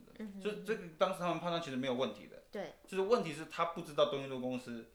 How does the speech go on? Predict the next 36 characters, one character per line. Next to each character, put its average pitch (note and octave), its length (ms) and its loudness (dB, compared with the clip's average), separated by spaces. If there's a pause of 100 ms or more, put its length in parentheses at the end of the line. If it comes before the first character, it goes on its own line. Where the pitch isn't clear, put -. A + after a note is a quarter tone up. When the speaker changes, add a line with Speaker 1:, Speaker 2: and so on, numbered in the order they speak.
(160)
Speaker 1:
当 D#3 180 2
时 C#3 60 -6
不 C#3+ 60 -8
知 C3+ 40 -6
道 C3+ 80 6
东 B2+ 140 0
印 B2 120 0
度 A#2 60 -8
公 B2 140 -4
司 - 120 -12
它 A2 140 -6
的 A2 240 -10 (1080)
这 C#3+ 80 -10
种 A2+ 220 -2
政 E3 180 0
治 C#3+ 120 -2
组 A#2 160 -8
织 G2+ 160 -16
的 A2 80 -8
这 A#2 120 -12
个 A2 140 -8
性 G2+ 260 -12
质， - 60 -20 (340)
对 - 120 -12
啊。 - 60 -14 (180)
Speaker 2:
扩 A3+ 240 -8
张。 F3 340 -12 (300)
Speaker 1:
是 B2 140 -10
个 - 100 -6
扩 A2 200 -8
张 G2 220 -12
的。 - 60 -18 (720)
Speaker 2:
嗯。 G3+ 140 -18 (460)
对。 - 120 -14
Speaker 1:
对。 - 80 -14 (760)
那 C3+ 680 4